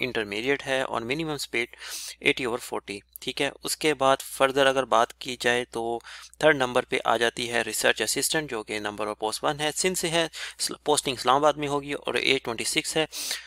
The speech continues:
और उसके लिए बीएस with zoology और या एफ़एससी with two year experience in relevant field। उसके बाद फील्ड ऑब्जर्वर जो कि दसवें स्केल के लिए है, नंबर पोस्ट वन है।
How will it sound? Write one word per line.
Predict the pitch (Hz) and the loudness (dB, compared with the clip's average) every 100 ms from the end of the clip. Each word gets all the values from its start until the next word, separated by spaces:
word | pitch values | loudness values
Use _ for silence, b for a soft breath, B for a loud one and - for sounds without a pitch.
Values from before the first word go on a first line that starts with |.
| - | -2
और | - 156 | 0 2
उसके | - - 151 | 0 2 2
लिए | 135 131 139 117 | 4 0 -2 -4
बीएस | 127 131 - - - - | -4 -2 -2 -2 -2 -2
with | 127 117 | -4 0
zoology | 110 113 123 151 160 - | 2 2 0 -4 -10 -6
और | 127 | -2
या | 127 135 - | 4 4 4
एफ़एससी | 123 - 120 131 117 | 0 0 -2 -2 -2
with | 139 _ _ - | -2 _ _ -8
two | 165 | -6
year | 147 123 117 | -2 -4 -4
experience | - 131 135 131 | -6 -4 -4 -4
in | 101 | 2
relevant | 113 120 117 113 | 4 4 0 -4
field। | - 98 - - - - - | -6 -8 -10 -14 -12 -12 -8
उसके | - 170 | -2 0
बाद | 156 156 | 0 0
फील्ड | - - 151 143 147 | -4 4 10 10 10
ऑब्जर्वर | - 113 113 101 101 | 2 -2 -2 -2 -6
जो | 123 120 | -6 -4
कि | 131 135 | -2 2
दसवें | 135 156 | 2 2
स्केल | - 135 113 | 0 0 0
के | - 110 | 0 -4
लिए | 113 | -4
है, | 113 117 | -4 -4
नंबर | 101 110 | -4 -6
पोस्ट | 110 113 - | -6 -6 0
वन | 165 - | 0 0
है। | 156 | -8